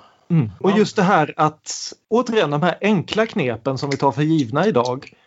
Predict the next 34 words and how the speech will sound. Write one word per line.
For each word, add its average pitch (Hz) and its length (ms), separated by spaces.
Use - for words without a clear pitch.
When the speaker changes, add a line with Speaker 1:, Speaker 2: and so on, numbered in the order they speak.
Speaker 1:
Det 170 160
här 156 120
sättet 156 360
som 143 160
kameran 131 560
åker 147 340
runt 185 400
bland 156 220
kyrkbänkarna. 143 1080
Det 151 120
är 151 40
liksom 147 200
Speaker 2:
Mm. 135 120
Speaker 1:
väldigt 165 340
många 160 280
långa 156 920
kameraåkningar 147 1080
i 127 40
den 120 120
här 117 120
filmen. 131 440
Det 120 80
här 170 160
är 170 80
liksom 143 240
sånt 127 240
som 127 100
vi 123 60
skulle 127 220
kalla 123 280
för 127 120
one-ers 127 760
idag, 135 480
men 123 280